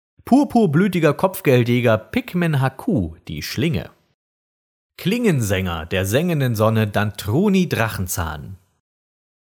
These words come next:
Geisterpiratenjäger, Captain Aspadon der Anker. Erhabener Erzmagier Coxal Sin von Sorcerer. Graf Vulgario, der Vertreiber vulgärer Verbeek.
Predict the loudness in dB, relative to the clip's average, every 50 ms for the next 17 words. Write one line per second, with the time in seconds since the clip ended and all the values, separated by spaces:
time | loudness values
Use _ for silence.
0 | _ _ -2 0 2 2 4 2 0 0 2 2 0 0 0 0 0 2 2 2
1 | 0 0 -2 -2 -4 -4 -2 0 0 2 0 0 0 -2 -4 -4 -6 -8 -6 -2
2 | -2 -2 -2 -4 -12 -6 -4 -4 -4 -2 -2 -2 -2 -2 -4 -4 0 2 4 4
3 | 4 4 4 4 2 2 2 2 2 0 0 -2 -2 -2 -2 -2 -6 -8 -8 -6
4 | -6 -6 -8 -10 -20 _ _ _ _ _ _ _ _ _ _ _ _ _ _ _
5 | _ _ -4 -2 -2 0 0 2 2 2 2 2 2 0 0 0 0 0 -2 -2
6 | -2 -4 -4 -2 -2 0 0 0 0 2 2 0 0 0 0 0 0 0 0 0
7 | 2 2 2 2 0 0 0 0 0 -2 -4 -2 -2 -2 0 0 -2 -2 -2 0
8 | 0 0 0 0 -6 -8 -10 -10 -14 -14 -14 -14 -16 -18 _ _ _ _ _ _
9 | _ _ _ _ _ _ _ _ _ _ _ _ _ -6 -2 2 4 4 4 4
10 | 2 0 0 2 4 4 4 4 2 2 4 4 2 2 2 0 0 0 -2 -4
11 | -4 -4 -4 -4 -4 -4 -8 -8 -8 -6 -2 0 0 2 2 2 2 2 2 2
12 | 2 0 0 0 -2 -2 -2 -2 -2 -2 -2 -2 -4 -4 -6 -8 -10 -10 _ -6
13 | -6 -6 -6 -10 -14 -20 -20 -20